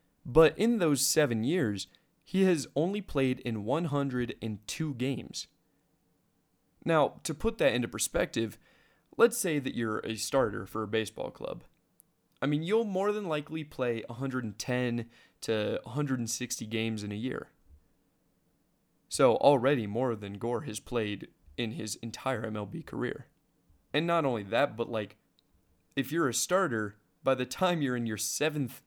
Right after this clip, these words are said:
year in baseball, I mean, you're somewhere in the ballpark of about nine hundred games, give or take a few. Gore started his career with the Kansas City Royals, where he played for five years,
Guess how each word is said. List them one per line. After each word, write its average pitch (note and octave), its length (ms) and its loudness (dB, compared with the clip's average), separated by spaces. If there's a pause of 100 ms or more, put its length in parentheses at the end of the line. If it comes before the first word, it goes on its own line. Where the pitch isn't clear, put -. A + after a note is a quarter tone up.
(120)
year B2+ 360 0
in A2+ 140 -2
baseball, G#2+ 580 -4 (340)
I - 60 -2
mean, D3 140 2
you're G#3+ 120 -2
somewhere D#3+ 380 -2
in B2 80 -2
the A2+ 60 -6
ballpark A#2 500 -2
of G#2 180 -12 (840)
about G3 420 0
nine D3+ 300 0
hundred A#2+ 340 -6
games, A2 440 -6 (200)
give C3 160 -4
or A2 60 -6
take - 260 -10
a - 40 -18
few. - 260 -14 (1800)
Gore A3+ 240 4
started C3+ 420 0
his A#2 160 -4
career G#2 400 -6
with A2 280 -4
the G#2+ 60 -2
Kansas C#3 360 0
City D3 220 2
Royals, G#2+ 520 0 (260)
where B2+ 440 4
he C#3 120 -2
played E3+ 280 -2
for C3 80 -6
five E3+ 360 0
years, G#2+ 440 -4